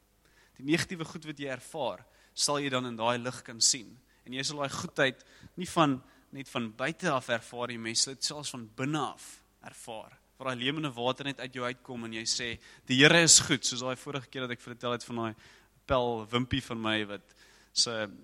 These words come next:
sy ma is oorlede, sy pa is oorlede, sy tannie wat toe later sy ma is, is, is toe verkrag en vermoor, en toe hy, toe ek met hom praat, toe sê hy vir my, "Die Here is goed, Amos, selfs in hierdie situasie."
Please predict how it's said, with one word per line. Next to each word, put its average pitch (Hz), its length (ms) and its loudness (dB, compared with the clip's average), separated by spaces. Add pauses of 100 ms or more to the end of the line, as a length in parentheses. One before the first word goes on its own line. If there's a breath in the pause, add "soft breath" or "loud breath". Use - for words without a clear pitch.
sy - 120 -2
ma 123 240 4
is 127 120 4
oorlede, 123 280 -2
sy 117 120 6
pa 131 260 0
is 123 120 2
oorlede, 117 600 -2
sy - 220 -6
tannie 127 340 2
wat 117 120 -4
toe 120 100 -10
later 117 220 -2
sy 120 100 -2
ma 113 280 -2
is, 117 140 0
is, - 240 0 (220)
is - 140 -2
toe 113 280 -8 (100)
verkrag - 520 -2
en 117 80 -10
vermoor, 113 520 0 (320 loud breath)
en 117 80 -12
toe 117 120 -2
hy, 120 140 6 (400)
toe 120 100 -6
ek 120 120 -6
met 127 100 -10
hom 120 80 -6
praat, 123 300 2
toe 117 60 -12
sê 120 160 2
hy 117 60 -4
vir - 120 -14
my, 110 280 -2 (120)
"Die 117 100 -12
Here 120 200 0
is 120 160 6
goed, - 240 -2
Amos, 110 360 -2
selfs 127 360 0
in 113 60 -10
hierdie 110 220 -10
situasie." 104 800 -2